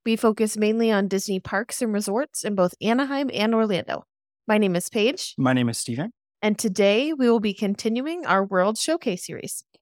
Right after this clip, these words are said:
Speaker 2: We are going to be talking about the American Pavilion, and I feel like it gets convoluted between American Pavilion. Some people call it American Adventure. I keep getting, like, all mixed up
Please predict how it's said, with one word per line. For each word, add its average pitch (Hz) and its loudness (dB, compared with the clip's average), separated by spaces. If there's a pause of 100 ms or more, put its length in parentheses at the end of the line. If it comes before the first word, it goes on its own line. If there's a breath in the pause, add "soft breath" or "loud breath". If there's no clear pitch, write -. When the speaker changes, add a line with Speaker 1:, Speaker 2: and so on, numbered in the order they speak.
(200)
Speaker 2:
We 135 4
are 131 2
going 156 2
to 139 -4
be 151 -4
talking 165 -2
about 135 -4
the 131 -2
American 139 -2
Pavilion, 175 -2 (340)
and 120 -2
I 135 -10
feel 147 0
like 131 0
it 139 -8
gets 139 -6
convoluted 127 0
between 127 -4
American 127 2
Pavilion. 135 0
Some 131 -12
people 135 -12
call 131 0
it 117 -2
American 117 -4
Adventure. 135 -2 (340)
I 127 -6
keep 143 -2
getting, 139 2
like, 120 -2
all 123 0
mixed 117 -2
up 113 -2